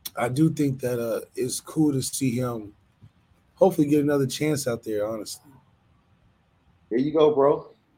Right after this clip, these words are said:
Speaker 2: As we get ready to wrap this up, Bronx Indy fan, Malik, do you have any aspirations to coach? You sound like a coach.
Speaker 1: Marcus Freeman called me today. I go. But you know, I coached a little high school this year, and it was great. I love high school coaching. Um, but,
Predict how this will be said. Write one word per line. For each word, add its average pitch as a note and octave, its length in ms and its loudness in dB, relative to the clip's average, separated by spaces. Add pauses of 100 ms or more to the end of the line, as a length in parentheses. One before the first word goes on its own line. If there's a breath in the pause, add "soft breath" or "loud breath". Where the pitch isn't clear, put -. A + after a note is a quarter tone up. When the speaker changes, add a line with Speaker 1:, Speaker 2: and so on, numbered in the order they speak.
(180)
Speaker 2:
As G#2+ 160 -8
we A2+ 180 -8
get A#2 100 -6
ready A#2 180 -4
to A2 80 -2
wrap A#2+ 260 4
this - 180 -6
up, A2+ 220 -2
Bronx B2 400 0
Indy B2 320 -6
fan, B2+ 300 -2
Malik, A#2 340 -2
do - 60 -18
you A2+ 140 -2
have G#2+ 180 4
any G#2+ 140 -4
aspirations A2 680 0
to G2+ 80 -6
coach? A#2+ 340 0
You G#2 60 -16
sound A#2 320 -2
like A2 140 0
a A2 80 -10
coach. C3 380 0
Speaker 1:
Marcus E3+ 300 8
Freeman E3+ 420 6
called E3 320 8
me D#3+ 100 4
today. C#3+ 580 4 (180)
I B2 220 -2
go. G#2 280 -6 (300)
But C3 380 2 (160)
you G#3 120 4
know, F#3+ 100 8
I F#3 120 10
coached F3+ 320 2
a D#3 40 0
little E3 180 6
high E3 160 6
school E3 300 2
this D#3 240 0
year, D#3+ 180 2
and E3+ 80 6
it E3+ 40 8
was D#3+ 160 -2
great. D3+ 400 2
I A2+ 40 -2
love D3 280 0
high C#3 140 0
school C3+ 220 -8
coaching. C3 460 -8 (600)
Um, A2+ 320 -4
but, A2+ 160 -6